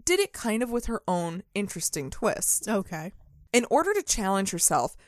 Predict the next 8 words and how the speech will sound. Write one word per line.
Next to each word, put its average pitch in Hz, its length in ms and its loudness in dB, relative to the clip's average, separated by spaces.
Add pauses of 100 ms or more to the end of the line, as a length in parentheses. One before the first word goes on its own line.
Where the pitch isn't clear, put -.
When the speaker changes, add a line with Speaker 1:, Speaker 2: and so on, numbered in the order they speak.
Speaker 1:
she - 240 4
listened 262 380 2
to 359 80 2
songs 208 420 2
by 202 220 4
virtuoso 254 760 4
flute 381 420 2
player 135 440 2